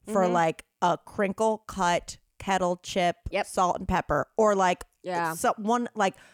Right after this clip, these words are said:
Speaker 1: once every three years when I'm like, I'm gonna eat a whole bag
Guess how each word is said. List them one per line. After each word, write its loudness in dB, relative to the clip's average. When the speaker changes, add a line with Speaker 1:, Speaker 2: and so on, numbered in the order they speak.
Speaker 1:
once 0
every 0
three -2
years 0
when -2
I'm 2
like, -2
I'm 0
gonna 2
eat -2
a 0
whole -2
bag 0